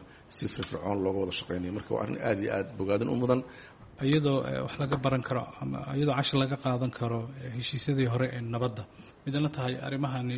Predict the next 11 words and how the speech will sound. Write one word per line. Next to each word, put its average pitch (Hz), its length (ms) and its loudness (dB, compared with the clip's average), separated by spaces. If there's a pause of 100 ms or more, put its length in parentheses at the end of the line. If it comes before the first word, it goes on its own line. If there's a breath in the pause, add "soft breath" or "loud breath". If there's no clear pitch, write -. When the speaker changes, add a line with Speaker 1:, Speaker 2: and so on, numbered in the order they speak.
(220)
Speaker 2:
labada 135 300 2
dhinacba 127 320 -2
inay 131 140 -2
isla 131 220 -4
aqbali 127 360 2
doonaan, 123 360 2 (120)
eh, 127 260 -8
iyadoo 131 200 2
tanaasul 120 500 0
uu 127 160 -8
imaanayo. 117 480 -2